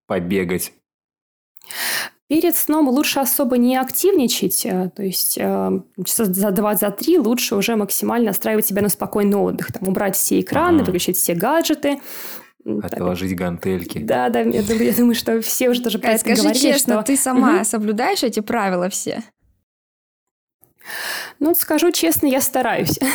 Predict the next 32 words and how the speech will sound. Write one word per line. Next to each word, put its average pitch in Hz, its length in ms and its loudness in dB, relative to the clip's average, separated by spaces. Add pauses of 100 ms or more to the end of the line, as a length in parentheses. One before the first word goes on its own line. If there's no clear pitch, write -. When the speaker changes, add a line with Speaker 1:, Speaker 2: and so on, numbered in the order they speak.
(140)
Speaker 3:
<laughs> - 480 -6
Мы 240 100 2 (560)
Speaker 2:
Потому 302 220 4
что, 247 60 4
Speaker 3:
все 226 120 0
Speaker 2:
конечно, 269 220 2
Speaker 3:
стараемся. - 520 4
Speaker 2:
по-нашему 262 300 2 (160)
Speaker 3:
<laughs> - 120 -20 (800)
Speaker 2:
Да, 247 140 -2
мы 240 120 2
все 277 140 2
стараемся, 320 400 2
потому 240 260 2
что 247 160 -2
по 269 160 -6
нашему 240 460 2 (120)
образу 240 360 2
жизни 285 360 4
не 214 200 4
всегда 214 400 0
получается, 196 640 -2
там, 196 180 0
доделать 196 420 2
дела 196 280 2
до 185 140 2
двенадцати, 226 580 2
грубо 277 280 -2
говоря, 262 420 0 (500)
не 226 120 0
всегда 214 320 -2
получается, 208 920 -2